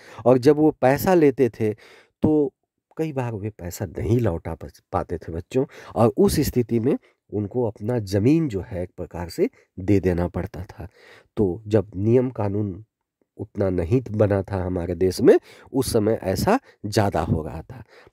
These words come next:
तो उस परिस्थिति में आदिवासियों की बहुत सारी भूमि जो है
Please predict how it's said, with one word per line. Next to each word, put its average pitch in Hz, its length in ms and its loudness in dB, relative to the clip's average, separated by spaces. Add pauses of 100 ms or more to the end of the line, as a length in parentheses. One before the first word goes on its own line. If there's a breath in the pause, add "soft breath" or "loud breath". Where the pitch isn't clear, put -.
तो 120 80 4
उस 165 280 6
परिस्थिति 113 460 0
में 156 180 0 (100)
आदिवासियों 101 580 -4
की 110 140 -6
बहुत 143 340 -10
सारी 98 280 2
भूमि 92 360 -2
जो 85 140 -10
है 107 200 -6